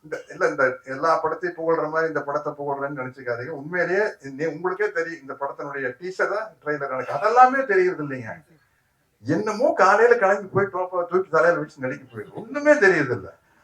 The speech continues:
இந்த சஜஷன் சொல்லிட்டு இருப்பாங்க, அது ஒரு காலத்துல ஆபாவனன், அரவிந்த் ராஜெல்லாம் வந்து இன்ஸ்டிடியூட் பசங்க எல்லாம் வந்ததுக்கு அப்புறம், இப்ப பச-, அப்ப பசங்க over the shoulder shot இல்ல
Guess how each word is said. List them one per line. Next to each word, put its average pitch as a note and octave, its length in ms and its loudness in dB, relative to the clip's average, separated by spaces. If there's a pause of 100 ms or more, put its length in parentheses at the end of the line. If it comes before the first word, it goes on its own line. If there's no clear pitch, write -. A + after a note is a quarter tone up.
(440)
இந்த D#3+ 140 2 (840)
சஜஷன் A#3+ 560 2
சொல்லிட்டு F3 380 -6
இருப்பாங்க, A#2+ 300 -10 (400)
அது A#3 200 0
ஒரு A3 180 2
காலத்துல G#3 320 -2
ஆபாவனன், F#3 640 2
அரவிந்த் E3+ 340 -4
ராஜெல்லாம் D#3+ 420 -4
வந்து D#3+ 220 -16
இன்ஸ்டிடியூட் F3+ 420 -14
பசங்க C3+ 240 -20
எல்லாம் C3+ 160 -8
வந்ததுக்கு B2 340 -10
அப்புறம், A2 360 -12
இப்ப - 280 -6
பச-, - 180 -6
அப்ப - 240 -6
பசங்க A#2+ 380 -6 (760)
over A3 440 4
the F#3 60 2 (100)
shoulder E3 440 0 (200)
shot B2 180 2 (140)
இல்ல F#3+ 300 0